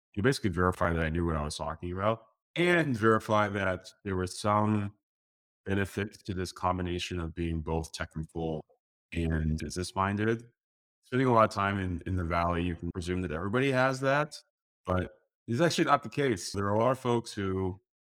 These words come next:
you know, let's say engineers who are just focused on that and frankly don't want to have to think about business concerns. There's a lot of folks who are totally focused on the commercial side of things and don't, uh, have a ton of technical,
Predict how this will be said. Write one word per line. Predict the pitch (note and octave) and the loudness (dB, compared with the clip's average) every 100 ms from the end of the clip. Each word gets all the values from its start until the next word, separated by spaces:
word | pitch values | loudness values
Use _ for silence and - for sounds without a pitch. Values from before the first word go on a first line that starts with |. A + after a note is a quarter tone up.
| _ - | _ -2
you | G2+ | 0
know, | |
let's | G2 | 2
say | G#2+ G2+ | 0 -2
engineers | F#2+ G2+ G2+ G#2 G2 | -2 -2 2 2 0
who | F#2 | 0
are | F2 | 0
just | E2 - F#2 - | -2 -2 -2 -2
focused | - F2 F2+ | -8 -8 -8
on | D#2+ E2 | -10 -4
that | E2+ F2+ E2+ | 0 0 -2
and | D2+ D2 _ _ _ _ _ _ _ _ _ - | -6 -12 _ _ _ _ _ _ _ _ _ -4
frankly | G#2 F#2 | -2 0
don't | E2+ E2+ D2+ | 0 -2 -2
want | E2 G2+ - - _ | 0 0 0 -20 _
to | A2 G2+ | -6 -6
have | A2+ G#2+ | -8 -6
to | A2 | -4
think | A2+ | -2
about | A2 A2+ A2+ - | 2 2 0 -2
business | A2+ A2+ - | -4 -4 -4
concerns. | A2+ - A2+ A2+ A#2+ | -4 0 -2 0 0
There's | G#2+ F2+ | 0 0
a | |
lot | F#2 F#2 | 2 2
of | |
folks | - F2+ - | 0 -8 -6
who | E2+ D2+ | -6 -4
are | D2 D2+ _ _ _ _ _ | -6 -8 _ _ _ _ _
totally | G2 G#2 G#2 | 2 4 4
focused | G#2 F#2+ G2+ F#2 | 2 -6 -4 -4
on | |
the | F2 | -4
commercial | - E2 F2 G2 | -4 -4 -2 -6
side | F#2 F#2 F#2+ | -2 0 0
of | |
things | - F#2+ F#2+ F#2 | -4 -4 -2 -2
and | E2 D#2+ | -2 0
don't, | E2+ D#2+ - _ _ _ _ _ | 0 -2 -4 _ _ _ _ _
uh, | D#2+ D2+ D2 D2 | -8 -6 -6 -6
have | - E2 E2 D#2 | -4 0 2 2
a | E2 | -2
ton | - D#2+ D2+ | -4 -6 -6
of | D2+ | -6
technical, | - E2 - - - - - | -10 -16 -16 -6 -4 -4 -8